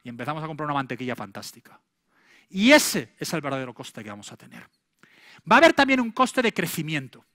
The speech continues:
Los costes de crecimiento son los costes más peligrosos que hay, porque no se notan en el corto plazo. Es como fumar. Si yo tengo dieciocho años y empiezo a fumar, mi salud no se ve resentida en este momento.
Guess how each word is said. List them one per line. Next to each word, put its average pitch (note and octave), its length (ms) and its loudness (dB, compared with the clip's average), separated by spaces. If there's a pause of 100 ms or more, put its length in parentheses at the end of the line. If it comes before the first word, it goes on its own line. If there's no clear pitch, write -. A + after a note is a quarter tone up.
(540)
Los F#3 220 -4
costes D4 280 0
de D4 100 2
crecimiento B3+ 720 -2 (200)
son A3 220 -6
los G#3 160 -6
costes A3 340 -4
más G#3 200 2
peligrosos F#3 540 -4
que F3 160 -4
hay, F3 180 0 (200)
porque F3 260 -2
no B3 100 0
se B3+ 200 0
notan A3 360 -2
en D3 60 -6
el C3 140 -10
corto C#3+ 240 -12
plazo. D3+ 320 -8
Es - 100 -14
como C4 160 -4
fumar. E3 400 -2 (420)
Si - 100 -14
yo G3+ 100 -6
tengo C#4+ 180 0
dieciocho B3 480 -2
años A3+ 320 -4 (220)
y E3 60 -10
empiezo A3 280 -8
a A3 60 -2
fumar, A3+ 440 0 (220)
mi E3+ 80 -12
salud E3 320 -6
no A#3 100 -8
se F#3+ 140 -8
ve D3+ 80 -8
resentida C3+ 540 -8
en A#2 60 -8
este A2+ 180 -16
momento. A#2+ 440 -12